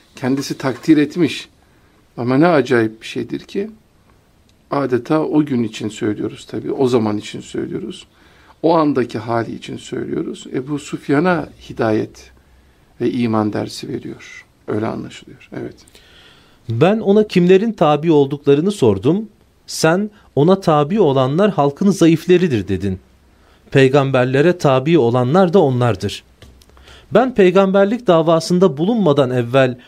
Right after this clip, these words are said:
Speaker 2: onun bir yalan söylemiş olup olmadığını sordum. Sen "Hayır." dedin. Bense kat'i olarak bilmekteyim ki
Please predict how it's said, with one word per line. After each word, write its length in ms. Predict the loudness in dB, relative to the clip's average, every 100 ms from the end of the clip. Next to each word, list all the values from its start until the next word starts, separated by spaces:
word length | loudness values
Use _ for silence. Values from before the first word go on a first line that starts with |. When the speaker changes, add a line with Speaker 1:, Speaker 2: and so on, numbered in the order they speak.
| -8 2
Speaker 2:
onun 320 | 4 4 2
bir 60 | 2
yalan 280 | 4 2
söylemiş 480 | 0 2 2 2 2
olup 220 | 2 4
olmadığını 520 | 4 4 4 2 0 0
sordum. 520 | 2 2 2 0 0 -14 _ _
Sen 260 | -2 0 2
"Hayır." 380 | 4 4 2 0
dedin. 360 | -4 -4 -6 _ _ _ _
Bense 580 | 0 2 2 0 0 0 -4 _ _
kat'i 480 | -2 -2 0 0 4
olarak 480 | 4 4 2 0 -4
bilmekteyim 600 | -2 -2 0 2 4 2
ki 320 | 2 -2 -2